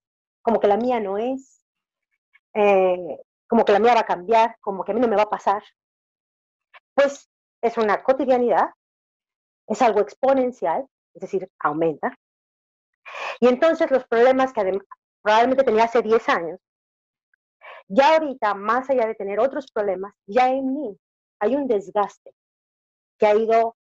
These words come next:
aumentando y aumentando y aumentando. Entonces, lo que me dice, yo sé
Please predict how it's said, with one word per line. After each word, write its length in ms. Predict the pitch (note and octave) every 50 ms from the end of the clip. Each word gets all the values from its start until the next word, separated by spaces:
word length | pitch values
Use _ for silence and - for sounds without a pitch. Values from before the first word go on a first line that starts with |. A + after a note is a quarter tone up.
| _ _
aumentando 840 | - F#3+ G3 G#3 G3+ G#3+ G#3 C4 B3+ B3 A#3 A3+ G#3+ A3 A3 - -
y 60 | - F3+
aumentando 760 | F3 F3 F3 F3 F3+ - A3+ A3 G#3+ G3+ G3 F#3 F#3 F3+ F3 _
y 60 | F#3+
aumentando. 520 | F3+ F3 F3+ F3 F3 - A3+ G#3 F#3+ F3 _ _ _ _ _ _ _ _ _ _ _ _
Entonces, 260 | - D4 C4+ C4 -
lo 120 | - C#4+ C4
que 100 | C4 B3+
me 140 | B3 A#3 A#3
dice, 400 | C4+ C#4 C4 _ G3+ G3 B3 - _ _ _ _ _ _ _ _ _ _ _
yo 120 | G#3 G#3+
sé 300 | G#3 - - - A3 G3